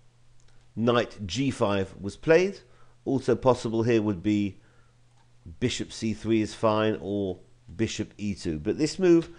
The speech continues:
bishop D three, is the losing move, and black can win now. First of all, with the obvious fork, by playing E four, because after E four, bishop takes on E four. White thinks he has enough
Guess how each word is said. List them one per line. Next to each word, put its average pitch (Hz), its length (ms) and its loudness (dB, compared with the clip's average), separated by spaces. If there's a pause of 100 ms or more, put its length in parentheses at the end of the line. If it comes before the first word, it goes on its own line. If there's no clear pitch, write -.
(300)
bishop 104 520 2
D 104 220 -2
three, 113 360 -2 (540)
is 101 260 0
the 110 100 2
losing 117 380 4
move, 104 180 4
and 98 140 0
black - 380 -2
can 110 180 -4
win 104 180 2
now. 87 280 -6 (1040)
First 208 320 4
of 110 60 0
all, 117 140 4
with 120 140 0
the 135 80 -2
obvious 131 400 4
fork, - 640 -2 (1000)
by 98 120 0
playing 101 340 2 (140)
E 139 180 2
four, 104 460 -4 (760)
because 127 200 -2
after 170 320 4
E 135 180 0
four, 117 460 0 (680)
bishop 190 380 6
takes 95 280 2
on 92 120 -2
E 95 80 -4
four. 104 200 -2
White 120 280 2
thinks 104 240 -8
he 110 80 -6
has 104 180 -2
enough 110 420 -4